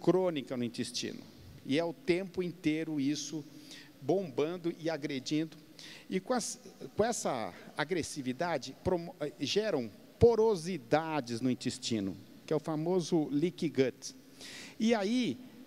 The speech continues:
há uma passagem de alimentos que vão pra, pra circulação, chega na circulação,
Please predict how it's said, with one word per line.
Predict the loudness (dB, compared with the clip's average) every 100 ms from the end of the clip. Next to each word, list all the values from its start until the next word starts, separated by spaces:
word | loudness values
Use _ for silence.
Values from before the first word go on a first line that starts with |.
| -20 -20 -20 -20 -20 -4
há | -2
uma | 0 0
passagem | 0 -2 -4 -4 -2 0 0 2 0
de | 2
alimentos | 0 2 0 2 0 -2 -6 -8
que | -2
vão | 2 2 0
pra, | -2 -2 -2
pra | -4 -8
circulação, | -4 -6 -2 -2 -2 -4 -4 -2 -4 -6 -12 -20 -16 -16 -8
chega | -2 2 2 2 0
na | -2
circulação, | -2 -4 -2 -2 -2 0 0 0